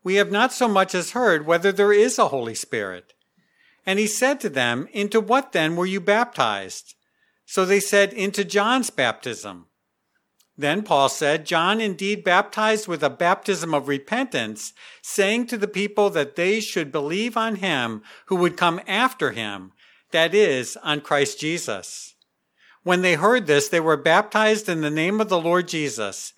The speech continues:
And when Paul had laid hands on them, the Holy Spirit came upon them, and they spoke with tongues and prophesied.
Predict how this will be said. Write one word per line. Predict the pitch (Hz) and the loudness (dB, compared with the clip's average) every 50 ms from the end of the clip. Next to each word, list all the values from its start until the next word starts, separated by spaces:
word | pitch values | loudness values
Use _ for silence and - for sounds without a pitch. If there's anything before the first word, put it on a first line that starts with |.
| - - - - - - | -20 -20 -20 -20 -16 -4
And | - 165 160 165 | -4 -2 0 0
when | 160 160 156 | 0 -2 -2
Paul | - - - 180 185 202 220 247 226 | -4 -2 0 2 4 4 4 2 2
had | 214 190 165 151 | 0 0 0 0
laid | 160 151 139 139 | 0 0 0 0
hands | 151 170 175 185 202 220 214 226 | -4 -4 -2 -2 -2 0 2 0
on | 226 220 220 | 0 2 2
them, | 220 226 233 233 240 240 220 _ _ _ _ _ | 0 -2 -2 -2 -4 -6 -8 _ _ _ _ _
the | - 135 - | -4 -4 -2
Holy | - 160 170 180 196 | 0 0 0 0 -2
Spirit | 180 - - _ 165 165 170 170 170 | -2 -4 -4 _ 0 0 0 0 -2
came | - 170 151 143 | -4 -4 0 0
upon | 131 131 - - 220 233 233 220 180 | -2 -2 -2 -2 2 4 4 4 2
them, | 127 113 110 110 104 101 101 101 - _ _ _ _ _ _ _ _ _ | 0 -2 -2 -4 -4 -6 -8 -12 -16 _ _ _ _ _ _ _ _ _
and | 151 147 147 | -2 -2 0
they | 139 156 147 | 2 2 2
spoke | 139 - - - 208 196 165 143 - | 2 -2 2 4 4 4 4 2 0
with | 147 147 143 - | -4 -4 -4 -4
tongues | - - 202 190 156 139 123 123 120 - - | -6 0 2 2 2 2 -2 -4 -8 -8 -12
and | - - 165 147 143 | -8 -4 -4 -4 -4
prophesied. | - - 160 151 143 - 143 - - 135 110 101 101 98 95 90 - | 2 4 4 4 4 2 -2 -4 -2 -4 -2 -2 -4 -6 -8 -12 -20